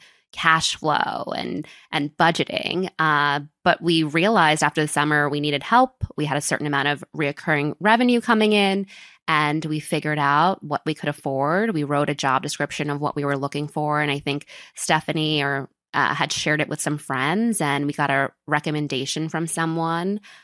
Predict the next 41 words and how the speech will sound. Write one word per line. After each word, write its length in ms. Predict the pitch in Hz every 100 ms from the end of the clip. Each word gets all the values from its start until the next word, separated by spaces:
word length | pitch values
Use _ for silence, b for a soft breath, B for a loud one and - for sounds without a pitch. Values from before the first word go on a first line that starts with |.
| B -
Um, 480 | 156 143 143 147 -
and 260 | 156 156 160
we 180 | 156 151
brought 340 | 160 147 - -
in 240 | 156 156
our 120 | 151
first 360 | - 151 156 -
person 640 | - 180 - 160 151 156
part-time. 800 | - 151 - - 151 143 180 254
She 180 | - 151
started 720 | - - 147 143 143 143 156 b b b b 156
uh, 160 | 143 -
a 80 |
few 240 | - 185 180
days 320 | 190 165 160 -
a 80 |
week. 640 | 147 143 139 190 269 - -
And 140 | 165 156
then 140 | 156
eventually 640 | 147 151 143 - 151 147
by 180 | 147 143
the 160 | 147 -
end 140 | 151
of 100 | 147 151
the 120 | 147 185
year, 220 | 185 156
this 160 | 147 147
is 80 |
twenty 220 | - 139 139
twelve, 560 | - 135 151 208 233 B B B B
uh, 180 | 156 143
there 140 | 151 151
was 160 | 151
enough 300 | 147 156 147
work 320 | 139 139 -
to 100 | -
bring 220 | - 139 143
her 160 | 147 139
on 220 | 120 135
full 220 | 139 131
time. 640 | - - 120 85 151 147